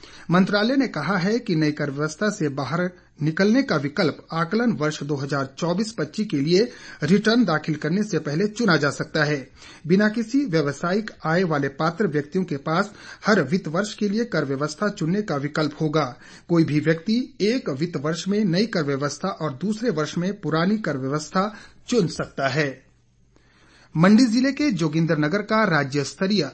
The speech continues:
लघु शिवरात्रि मेला आज देवताओं की भव्य जलेब के साथ शुरू होगा। उपायुक्त मंडी अपूर्व देवगन मेले का विधिवत शुभारंभ करेंगे। इस बार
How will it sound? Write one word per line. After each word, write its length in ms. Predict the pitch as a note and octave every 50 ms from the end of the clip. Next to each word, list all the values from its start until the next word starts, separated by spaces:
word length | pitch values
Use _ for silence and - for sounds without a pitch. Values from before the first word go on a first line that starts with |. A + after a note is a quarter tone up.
| D3
लघु 440 | C#3 C#3 D3+ F#3 F#3 D#3+ F#3 A#3+ C4
शिवरात्रि 600 | B3+ - - F3 D3+ C#3 D#3+ D3 C#3+ - - D3+
मेला 240 | C3+ C#3+ D#3 E3+ F3+
आज 440 | G#3 G#3 - - D3+ D3+ D3+ C3+ D3+
देवताओं 540 | C#3+ B2+ A#2+ D3 D3 D3 C#3+ - F#3 G3 G#3
की 200 | G3+ - G#3+ G3+
भव्य 500 | D3 A#2+ - - F#3 G3 G#3+ A3 D3+ C3+
जलेब 420 | B2+ B2+ C#3+ C#3 D3 E3 F3 F3 -
के 80 | D3
साथ 220 | B2+ - C#3 D#3+ F#3
शुरू 320 | - - - G#3 E3+ C3+
होगा। 360 | A#2 C#3 C3+ D#3 C#3+ B2 - - - - - - - - - -
उपायुक्त 560 | F#3 D#3+ - F#3 F#3 G3 A3 C4 - - E3
मंडी 420 | D3 D#3 F3+ G#3 G3+ D#3+ D3 D3+ -
अपूर्व 380 | E3 - - G#3+ A#3+ G#3+ G3 C3+
देवगन 400 | A#2 D#3 D3+ C#3+ D3 D#3 F3+ G#3
मेले 320 | A3 G3 D#3 D3 D#3 G3
का 280 | F#3+ - E3+ G3+ G#3+ - D3 C#3+
विधिवत 380 | D#3+ D#3 F3 E3+ F#3+ G#3+ G#3+ -
शुभारंभ 480 | - - - F3 D#3 C#3+ C#3 C#3 C#3 C3+
करेंगे। 480 | - C#3+ C#3+ C#3+ C#3+ C#3+ C3+ B2+ - -
इस 140 | D3+ C3+ - D3+
बार 240 | D3+ E3 F#3 A3